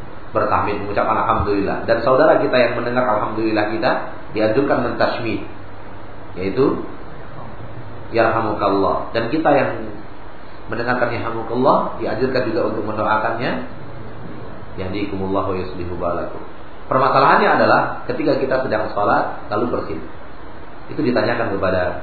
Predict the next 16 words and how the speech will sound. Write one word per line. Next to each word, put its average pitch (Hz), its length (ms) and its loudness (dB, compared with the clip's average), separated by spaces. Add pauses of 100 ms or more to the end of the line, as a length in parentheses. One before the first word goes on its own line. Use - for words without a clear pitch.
(1400)
ahli 98 200 -2 (160)
ilmu 98 320 -2
di 87 80 -4
kota 95 240 0
Madinah 98 400 0
itu, 123 240 -2 (200)
Syekh 82 120 -6
Abdul 90 200 -6
Muhsin 90 120 -6
Al-Abbad, 92 400 0
dan 92 120 -4
saya 104 120 0
mendengar 98 320 -2
langsung. 95 400 -2 (1160)
Apabila 110 400 0
seorang 101 560 0